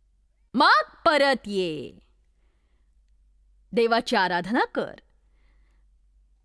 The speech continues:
बघा, हा संपूर्ण अक्षमाशीलतेचा संदेश काय आहे?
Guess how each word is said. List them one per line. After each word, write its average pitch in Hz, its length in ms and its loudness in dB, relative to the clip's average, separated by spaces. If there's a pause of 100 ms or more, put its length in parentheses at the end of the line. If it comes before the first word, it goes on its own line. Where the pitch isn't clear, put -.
(180)
बघा, 480 240 0
हा 453 60 0
संपूर्ण 403 540 -2 (100)
अक्षमाशीलतेचा 262 1000 -2
संदेश 220 560 -4
काय 233 200 0
आहे? 196 280 -4